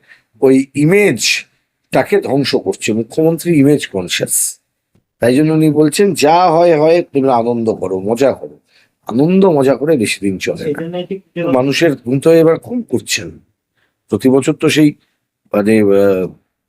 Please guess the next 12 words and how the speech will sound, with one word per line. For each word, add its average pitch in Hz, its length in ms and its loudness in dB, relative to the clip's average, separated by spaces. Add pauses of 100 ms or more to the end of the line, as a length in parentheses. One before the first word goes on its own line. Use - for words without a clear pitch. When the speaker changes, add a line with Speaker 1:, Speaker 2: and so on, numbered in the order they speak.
(140)
Speaker 1:
মহালয়া 139 420 2
পনেরো 143 320 0
দিন 143 160 2
আগে 123 160 0
থেকে 120 180 -2
শুরু 90 240 -4
করেন। 73 300 -8 (1600)
Speaker 2:
পক্সোর, 196 560 2
আহ, 165 60 2
আইনের 165 600 2
মধ্যে 170 400 2
দিয়ে 202 360 2